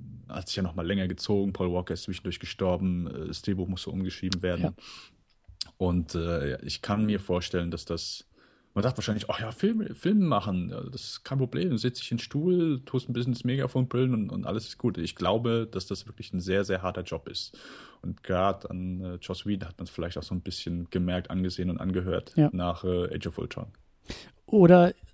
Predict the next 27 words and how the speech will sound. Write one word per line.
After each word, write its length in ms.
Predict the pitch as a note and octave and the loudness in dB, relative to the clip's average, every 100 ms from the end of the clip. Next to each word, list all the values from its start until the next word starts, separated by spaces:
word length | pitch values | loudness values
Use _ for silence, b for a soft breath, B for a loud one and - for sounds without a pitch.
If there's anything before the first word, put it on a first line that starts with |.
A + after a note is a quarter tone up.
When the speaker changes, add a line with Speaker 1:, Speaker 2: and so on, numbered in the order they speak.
| - | 0
Speaker 2:
auch 380 | - D#3+ - - - | 8 8 6 -6 6
bei 180 | D#3 D#3 | 8 8
George 320 | - D#3 - | 8 6 8
Lucas, 360 | E3 D3+ C3 - | 6 6 4 4
also 220 | D#3 D3 | 2 4
die 100 | D3+ | 6
Nummer 240 | D3 E3 | 8 10
mit 220 | D#3 D#3 G3+ | 10 8 6
irgendwie, 440 | E3+ D#3+ D#3 D#3 | 4 6 6 6
äh, 280 | E3+ D#3 D#3+ | 6 4 6
im 100 | D#3+ | 2
Stuhl 260 | - F#3 | 6 10
sitzen 320 | F#3 F3 - F3 | 10 8 4 4
und 120 | D#3+ | 4
durch 100 | E3 | 2
die 80 | D3 | 6
Gegend 260 | E3 F#3+ | 6 6
brüllen, 360 | F3+ G3 G3 G3 | 8 10 10 10
das 160 | E3 | 4
hat 80 | - | 4
er 60 | E3 | 6
ja 180 | D#3+ D#3 | 6 6
besonders 380 | C#3 D#3 D#3 - | 4 6 6 6
bei 80 | |
den 120 | D3 C#3 | 4 4
Prequels 440 | - G3 A3+ - | 2 8 8 8
gemacht 440 | G#3 A3 A#3 - | 6 6 6 -2